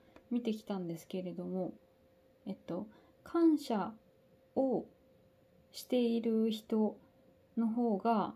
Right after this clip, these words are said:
えー、相対的に幸せ度が高いっていうことと、あと、えっと、良い記憶をさらに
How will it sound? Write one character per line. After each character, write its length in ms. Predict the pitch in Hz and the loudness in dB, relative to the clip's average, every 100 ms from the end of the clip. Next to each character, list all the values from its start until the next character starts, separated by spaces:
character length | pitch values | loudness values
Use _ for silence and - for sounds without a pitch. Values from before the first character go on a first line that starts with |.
| - | -8
え 120 | 190 | -6
ー、 40 | 196 | -4
相 220 | - 262 | -2 -2
対 240 | 269 269 | 0 -2
的 320 | 269 247 254 | -2 -4 0
に 340 | 240 233 233 - _ _ _ _ _ _ | 2 2 0 -4 _ _ _ _ _ _
幸 380 | - - 254 254 254 247 | -14 -4 0 0 -2 -2
せ 180 | 247 233 | -2 0
度 120 | 208 | -2
が 120 | 175 | -6
高 360 | - 180 - 202 | -8 -10 -4 -2
い 160 | 180 - _ _ _ _ _ _ _ _ _ _ _ _ _ _ _ _ _ _ _ _ _ _ _ | -4 -12 _ _ _ _ _ _ _ _ _ _ _ _ _ _ _ _ _ _ _ _ _ _ _
っ 20 | - | -4
て 80 | 208 | 0
い 140 | 196 | 0
う 60 | 190 | -2
こ 160 | - | -6
と 120 | - | -10
と、 400 | 202 - 269 - - _ _ _ _ _ _ _ _ _ _ _ - - | -10 -4 -2 -2 -6 _ _ _ _ _ _ _ _ _ _ _ -20 -8
あ 80 | 226 | -8
と、 340 | 220 196 165 - _ | -2 -2 -2 -4 _
え 120 | 196 | -8
っ 40 | 185 | -8
と、 300 | - 185 202 _ _ - _ | -6 -6 -8 _ _ -20 _
良 200 | 226 302 | 0 2
い 140 | 330 | 2
記 260 | - - 220 | 0 -2 0
憶 360 | 202 - 190 233 | 0 -2 -2 2
を 180 | 220 202 - | 0 -2 -6
さ 80 | - | -4
ら 160 | 285 247 | -2 0
に 460 | 247 262 220 214 | 2 2 2 -2